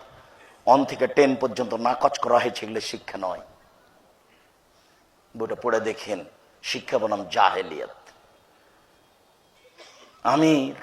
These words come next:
ঠাকুরের নিন্দা করিনি। ঠাকুর যতবার বলেছে, "ওমা,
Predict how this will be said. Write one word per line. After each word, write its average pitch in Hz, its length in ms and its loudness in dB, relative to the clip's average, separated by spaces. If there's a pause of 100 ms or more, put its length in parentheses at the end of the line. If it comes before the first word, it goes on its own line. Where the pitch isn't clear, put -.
(100)
ঠাকুরের 131 420 -2
নিন্দা 120 440 -2 (140)
করিনি। 135 440 -2 (1900)
ঠাকুর 160 400 6 (100)
যতবার 170 720 12
বলেছে, 302 520 10 (380)
"ওমা, 175 220 8